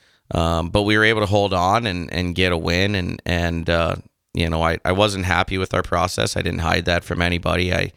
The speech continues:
I think it's really important to learn from that, but it's, it's easier to learn when you manage to hold on to that lead than if you give it away, then you're really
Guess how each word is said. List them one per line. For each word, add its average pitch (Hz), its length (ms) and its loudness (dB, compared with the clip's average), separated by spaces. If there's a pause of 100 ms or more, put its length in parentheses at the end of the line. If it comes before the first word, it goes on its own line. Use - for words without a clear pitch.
(480)
I 90 60 -2
think 92 180 2
it's - 140 -4
really 92 200 2
important 87 380 -2
to 85 60 -2
learn 87 300 0
from 92 180 -4
that, 92 320 2
but 82 160 0
it's, - 280 -8
it's 90 180 -2
easier 107 360 4
to 92 80 2
learn 90 280 2
when 90 120 0
you 90 60 0
manage 87 340 0
to - 60 2
hold 87 240 2
on 85 200 2
to 101 60 2
that 87 260 0
lead 85 300 -2
than 87 240 0 (500)
if 95 160 0
you 92 60 2
give 95 240 4
it 87 60 0
away, 92 340 4
then 90 200 0
you're 87 120 -2
really 90 480 0